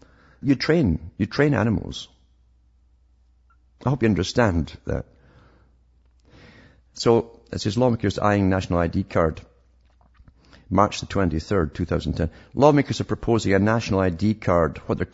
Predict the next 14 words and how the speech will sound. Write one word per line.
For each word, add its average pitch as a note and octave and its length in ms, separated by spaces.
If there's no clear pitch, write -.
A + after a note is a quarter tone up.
calling F#2+ 220
high-tech, A#2 840
fraud-proof - 720
so-, G2 240
social - 340
security A2 460
cards D#2 500
that G2+ 140
would G#2+ 100
be F#2+ 80
required G2+ 480
for G2 140
all A#2 300
employees F#2+ 880